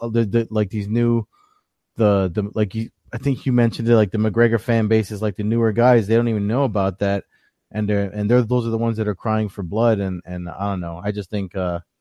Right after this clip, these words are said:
I think it's not worth it. Sometimes you have to take that into consideration before you criticize them.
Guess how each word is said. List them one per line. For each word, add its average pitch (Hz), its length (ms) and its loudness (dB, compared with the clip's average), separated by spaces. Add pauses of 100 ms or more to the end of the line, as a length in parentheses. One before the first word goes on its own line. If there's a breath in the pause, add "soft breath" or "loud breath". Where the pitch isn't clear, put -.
(360)
I 101 100 -2
think 101 200 -4
it's 95 160 -6
not 107 160 2
worth 110 220 4
it. 98 60 -8
Sometimes 95 440 -4
you 98 60 -2
have 101 140 0
to 92 140 -6 (100)
take 101 200 -2
that 98 120 2
into 90 140 -4
consideration 92 680 -8
before 90 300 -6
you 87 80 -4
criticize 87 600 -6
them. 87 160 -14